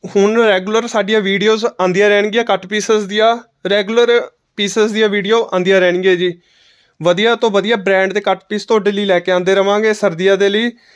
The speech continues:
ਸਰਦੀ ਸਟਾਰਟ ਹੋ ਚੁੱਕੀ ਹੈ ਜੀ। ਕਸਟਮਰ ਦੀ ਬਹੁਤ ਡਿਮਾਂਡ ਸੀ ਕਿ ਤੁਸੀਂ ਸਰਦੀ ਵਾਲੇ ਪੀਸ ਲੈ ਕੇ ਆਓ। ਸੋ ਕਸਟਮਰ ਦੀ ਡਿਮਾਂਡ ਦੇ ਉੱਤੇ ਅਸੀਂ ਸਰਦੀ ਵਾਲੇ ਕੱਟ ਪੀਸ ਲੈ ਕੇ ਆਏ ਹਾਂ ਜੀ।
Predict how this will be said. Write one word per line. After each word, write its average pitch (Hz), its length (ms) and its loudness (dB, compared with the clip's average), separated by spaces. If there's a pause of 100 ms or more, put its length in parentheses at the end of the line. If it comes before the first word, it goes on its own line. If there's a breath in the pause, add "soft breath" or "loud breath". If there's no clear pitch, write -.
(220 soft breath)
ਸਰਦੀ 196 380 -2
ਸਟਾਰਟ 226 300 -2
ਹੋ 220 120 0
ਚੁੱਕੀ 202 400 -4
ਹੈ 202 120 4
ਜੀ। 220 220 -2 (1120 soft breath)
ਕਸਟਮਰ 196 400 -2
ਦੀ 202 120 -8
ਬਹੁਤ 220 240 0
ਡਿਮਾਂਡ 180 340 0
ਸੀ 214 360 -4 (380 soft breath)
ਕਿ 208 80 -2
ਤੁਸੀਂ 214 280 -4
ਸਰਦੀ 196 280 -2
ਵਾਲੇ 202 180 2
ਪੀਸ 196 320 -6
ਲੈ 202 120 2
ਕੇ 208 120 -2
ਆਓ। 208 240 4 (460)
ਸੋ 208 160 -2
ਕਸਟਮਰ 208 500 -2
ਦੀ 214 100 -6
ਡਿਮਾਂਡ 196 380 -2
ਦੇ 208 80 -4
ਉੱਤੇ 208 240 -2
ਅਸੀਂ 208 220 -2
ਸਰਦੀ 202 280 -2
ਵਾਲੇ 202 160 0
ਕੱਟ 196 280 -4
ਪੀਸ 208 200 -8
ਲੈ 165 140 0
ਕੇ 185 180 0
ਆਏ 190 180 0
ਹਾਂ 196 80 2
ਜੀ। 220 200 -8